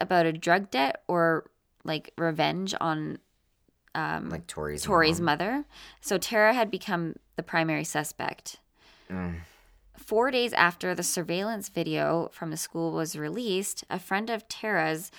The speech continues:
Speaker 1: recognized McClintock.
Speaker 2: Mm.
Speaker 1: Um, Tara's mother had actually met McClintock before, or sorry, Tori's mother had met McClintock before.
Speaker 2: Yeah.
Speaker 1: She had bought Oxy from her.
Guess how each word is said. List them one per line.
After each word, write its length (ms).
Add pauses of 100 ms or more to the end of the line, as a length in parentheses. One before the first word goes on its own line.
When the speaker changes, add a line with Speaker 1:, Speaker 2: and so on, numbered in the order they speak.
(300)
Speaker 1:
recognized 760
McClintock. 640 (460)
Speaker 2:
Mm. 100 (460)
Speaker 1:
Um, 460
Tara's 260
mother 460
had 400 (380)
actually 380
met 360
McClintock 460
before, 560
or 100
sorry, 200
Tori's 380
mother 300
had 240 (300)
met 320 (100)
McClintock 460
before. 460 (120)
Speaker 2:
Yeah. 500
Speaker 1:
She 160
had 180
bought 380
Oxy 360
from 220
her. 280